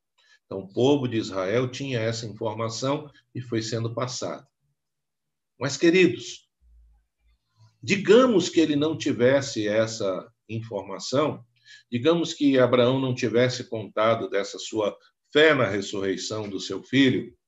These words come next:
ele estava disposto a abrir mão daquilo que era o seu bem mais precioso, daquilo que envolvia até mesmo a promessa de Deus. E ele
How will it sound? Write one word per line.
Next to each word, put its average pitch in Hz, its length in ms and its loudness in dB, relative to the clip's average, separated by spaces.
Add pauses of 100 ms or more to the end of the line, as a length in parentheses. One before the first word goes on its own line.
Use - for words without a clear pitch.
(1700)
ele 131 280 6
estava 120 460 0
disposto 98 840 -4 (1000)
a 110 240 2
abrir 127 520 -2
mão 127 340 -2
daquilo 160 840 0 (600)
que 175 180 2
era 127 240 6
o 135 60 0
seu 143 220 -4
bem 107 220 -6
mais 117 220 -6
precioso, - 760 -10 (1500)
daquilo 156 460 2
que - 120 -6
envolvia 160 380 4
até 156 140 -4
mesmo 165 360 -2
a 160 100 -6
promessa 165 760 2
de 117 120 -2
Deus. - 580 -12 (600)
E 101 160 -8
ele 110 520 -4